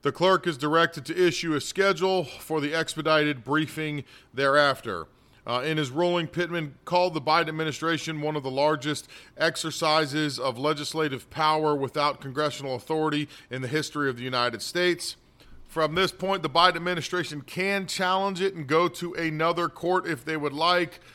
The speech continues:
Uh, more than likely, what they will do is end up going to the Supreme Court, which, if it goes to the Supreme Court, I, uh, anticipate that will be the final nail in the coffin for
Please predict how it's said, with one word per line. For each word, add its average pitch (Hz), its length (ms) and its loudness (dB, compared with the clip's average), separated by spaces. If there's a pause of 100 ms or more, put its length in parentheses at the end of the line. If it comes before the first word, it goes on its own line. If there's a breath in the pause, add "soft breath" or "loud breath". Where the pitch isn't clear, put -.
(280 loud breath)
Uh, 135 380 -4
more 160 220 0
than 156 140 -4
likely, 160 400 2
what 151 260 2
they 151 100 0
will 143 200 0
do 160 260 2
is 139 120 -2
end 143 200 -2
up 127 180 -2
going 147 320 2
to 147 200 -4
the 143 140 0
Supreme 160 540 -4
Court, 107 600 -8
which, 123 400 -6 (920 loud breath)
if 202 200 10
it 196 120 2
goes 196 240 8
to 185 100 2
the 156 100 -2
Supreme 165 440 0
Court, 170 500 4
I, 147 280 2 (100)
uh, 123 480 -2
anticipate 147 880 0
that 143 180 0
will 147 80 -4
be 143 160 2
the 127 100 -2
final 147 380 -2
nail 151 440 2
in 147 160 -4
the 127 60 -4
coffin 143 460 0
for 127 320 -4